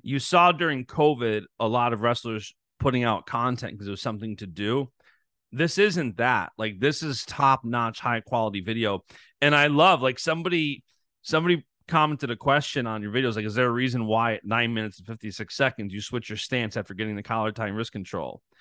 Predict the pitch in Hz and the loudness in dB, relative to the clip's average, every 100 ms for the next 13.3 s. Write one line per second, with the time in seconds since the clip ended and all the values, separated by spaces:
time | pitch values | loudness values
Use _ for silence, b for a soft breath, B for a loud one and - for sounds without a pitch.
0 | b b b 139 165 180 208 190 131 104 | b b b 0 4 6 4 4 -2 -6
1 | 87 82 - 117 135 143 139 147 147 117 | -8 -10 -6 0 0 2 0 0 -2 -4
2 | - 160 160 151 143 135 135 131 127 - | -2 0 2 4 4 2 0 -2 -6 -8
3 | 131 120 135 - 120 104 98 _ _ _ | -6 -4 -4 -2 -2 -4 -6 _ _ _
4 | _ _ _ _ 117 110 104 98 - 151 | _ _ _ _ 0 2 0 -4 -4 0
5 | 190 - 262 160 - 135 107 - 147 139 | 0 -2 -4 -4 0 2 2 2 -2 0
6 | 135 175 165 143 131 117 - 113 117 120 | 2 2 4 4 2 -6 -2 0 0 -2
7 | - 127 131 156 - 131 - 127 120 123 | -4 -6 -4 -6 -4 -4 0 2 4 2
8 | 120 _ _ _ _ 123 135 147 143 127 | 2 _ _ _ _ -2 2 4 4 2
9 | 139 127 117 123 127 120 113 110 - 123 | -4 -2 0 0 2 2 0 -2 -6 -4
10 | 110 101 98 107 _ _ _ - 139 139 | 0 0 -4 -10 _ _ _ -2 2 2
11 | 123 170 151 - 143 131 127 123 113 131 | 2 0 -4 -4 -2 -2 -2 -4 -6 -6
12 | 104 95 87 92 107 143 160 180 196 180 | -8 -10 -10 -2 0 2 2 0 0 -4
13 | 196 202 208 | -4 -4 -4